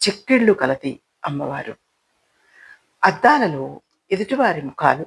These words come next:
కనిపిస్తాయి. అమ్మవారికి ఎదురుగా ఉన్నవారు తమను తాము అమ్మవారి ముఖంలో చూసుకోవచ్చును. అనగా అమ్మ భక్తులు అమ్మలో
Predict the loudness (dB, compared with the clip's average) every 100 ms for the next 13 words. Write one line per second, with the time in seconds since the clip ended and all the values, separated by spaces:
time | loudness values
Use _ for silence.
0 | _ -2 -2 -4 -12 -10 -10 -12 -12 -12
1 | _ _ _ _ _ _ _ _ _ 2
2 | 6 8 8 4 -4 -16 -16 -16 _ -4
3 | 0 0 2 2 2 0 0 0 -2 -6
4 | -18 _ _ _ _ _ 0 2 2 0
5 | 4 4 6 2 -2 _ _ _ -8 -2
6 | 2 4 2 0 -6 -6 -2 -2 -4 -6
7 | -4 -4 -6 -8 -10 -10 -18 _ _ _
8 | _ _ _ -8 -4 -2 2 2 2 -4
9 | _ _ _ _ -2 2 2 4 0 -4
10 | _ _ _ -8 -8 -2 2 4 2 -2
11 | -10 _ _ _ _ 0 2 4 6